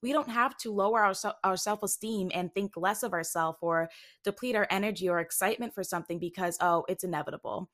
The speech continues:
I remember when I was growing up, I shared with a friend of mine that, you know, I didn't wanna go through a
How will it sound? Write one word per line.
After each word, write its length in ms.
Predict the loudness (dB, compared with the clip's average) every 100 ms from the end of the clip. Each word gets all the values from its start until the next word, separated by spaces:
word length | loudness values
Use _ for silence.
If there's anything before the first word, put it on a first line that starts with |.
| _ _ _ 0
I 40 |
remember 220 | 0 2 2
when 140 | 4
I 60 | 2
was 140 | 2
growing 300 | 2 2 4
up, 200 | 2 4
I 340 | 6 6 6 2
shared 280 | 0 0 0
with 140 | -4
a 40 |
friend 280 | -4 -2 -2
of 80 | -2
mine 320 | -2 -4 -4
that, 320 | -2 0 0 -2 -12 -20 _
you 80 | -2
know, 300 | 2 4 4
I 100 | 2
didn't 240 | 2 2 2
wanna 160 | 0
go 160 | 0 -2
through 140 |
a 40 | -2